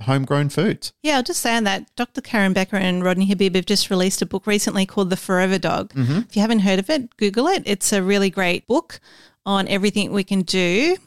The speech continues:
Speaker 2: Nutritionally is a big part of it, but everything we can do to ensure our dogs live their longest and best life.
Speaker 1: Mm-hmm.
Speaker 2: Just on what you were saying, a lot of pet owners, a lot of people full stop,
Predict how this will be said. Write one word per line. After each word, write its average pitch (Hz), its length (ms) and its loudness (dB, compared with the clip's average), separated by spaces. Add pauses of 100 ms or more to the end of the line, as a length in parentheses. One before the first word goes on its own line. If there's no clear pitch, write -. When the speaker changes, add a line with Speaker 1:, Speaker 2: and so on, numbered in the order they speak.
Speaker 2:
Nutritionally 190 880 2
is 214 80 0
a 190 60 0
big 185 160 -6
part 294 180 -2
of 185 60 2
it, 185 240 -4
but 208 140 -4 (280)
everything 214 320 0
we 196 80 2
can 196 160 -2
do 180 300 0
to 180 520 0 (600)
ensure 208 320 0
our 185 120 2
dogs 175 380 -4
live 180 200 -2
their 175 140 0
longest 175 600 -2 (100)
and 175 140 -2
best 165 260 -2
life. - 280 -6
Speaker 1:
Mm-hmm. 131 240 -2 (480)
Speaker 2:
Just 349 180 0
on 302 80 2
what 320 140 0
you 190 80 0
were 185 60 0
saying, 190 440 0
a - 80 -6
lot 262 160 0
of 262 140 -4
pet - 200 -4
owners, 190 540 0 (280)
a 214 100 -4
lot 226 180 0
of 156 160 -4
people 180 260 0
full 180 200 -4
stop, - 360 -2